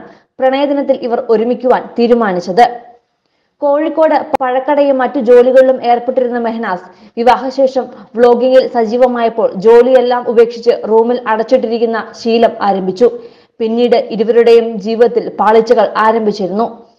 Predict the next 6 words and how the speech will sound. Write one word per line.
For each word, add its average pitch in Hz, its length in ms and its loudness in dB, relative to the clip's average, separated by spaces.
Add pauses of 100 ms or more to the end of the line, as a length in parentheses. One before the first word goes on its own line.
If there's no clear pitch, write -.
(280)
നിരന്തരമായ 285 540 0 (140)
പുകവലിയോടൊപ്പം 254 760 4 (200)
മറ്റു 226 280 0
ലഹരി 226 280 2
പദാർത്ഥങ്ങൾ 226 520 2 (180)
ഉപയോഗിച്ചിട്ടുണ്ടാകുമെന്നാണ് 226 1040 0